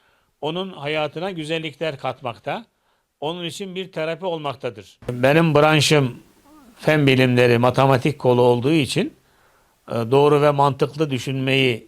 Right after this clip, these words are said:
sağladığı için insanlara, tabii bu işin biraz da el becerisiyle orantılı, biraz da insanın el becerisinin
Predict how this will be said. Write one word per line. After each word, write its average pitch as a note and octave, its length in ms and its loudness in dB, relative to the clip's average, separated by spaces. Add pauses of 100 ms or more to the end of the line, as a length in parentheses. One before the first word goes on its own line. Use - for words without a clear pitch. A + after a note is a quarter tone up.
(120)
sağladığı B2 560 0
için A2+ 280 -6
insanlara, A2 640 -4 (460)
tabii D#3+ 340 -4
bu E3 160 0
işin D#3+ 340 -6
biraz D#3 300 0
da E3 100 -2
el D#3 280 -4
becerisiyle C#3 680 -2
orantılı, B2+ 720 -4 (500)
biraz D#3+ 320 -2
da G3 100 -2
insanın D#3+ 480 -6
el E3+ 220 -4
becerisinin C#3 720 -6